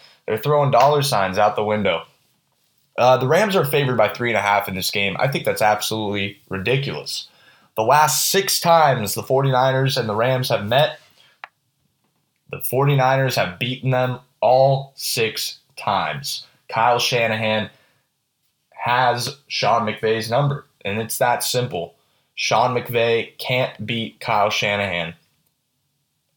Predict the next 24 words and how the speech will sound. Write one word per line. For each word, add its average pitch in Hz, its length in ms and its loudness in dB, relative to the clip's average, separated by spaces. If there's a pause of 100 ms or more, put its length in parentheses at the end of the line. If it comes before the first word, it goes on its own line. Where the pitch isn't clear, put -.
(120)
and 92 160 -6
that's 104 460 -2 (160)
what 92 460 -2
this 98 180 -6
game 95 260 -2
is 92 120 -8
gonna 90 180 -4
come 92 180 -8
down 95 280 -2
to. 80 200 -10 (1600)
Matt 110 240 -2
Stafford 113 520 -2
is 107 100 -4
a 110 60 -4
better 107 240 2
quarterback 113 640 0
than 95 120 -6
Jimmy 92 240 -4
Garoppolo. 87 600 -2 (1120)
The 90 100 -8
Rams 95 360 -2
have 110 160 -2
a 107 40 -4
better 107 480 2